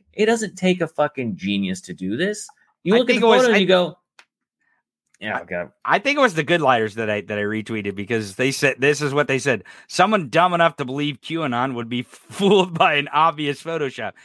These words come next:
Speaker 2: Yep. Yep. N-, yep. <laughs>
Speaker 1: It's,
Speaker 2: Oh,
Speaker 1: it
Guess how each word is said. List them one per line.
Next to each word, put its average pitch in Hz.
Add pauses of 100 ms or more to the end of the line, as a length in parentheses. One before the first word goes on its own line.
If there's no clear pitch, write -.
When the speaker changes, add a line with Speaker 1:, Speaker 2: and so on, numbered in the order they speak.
(300)
Speaker 2:
Yep. 254 (840)
Yep. 156 (500)
N-, 113
yep. 131 (600)
<laughs> - (1200)
Speaker 1:
It's, 147
Speaker 2:
Oh, 226 (120)
Speaker 1:
it 180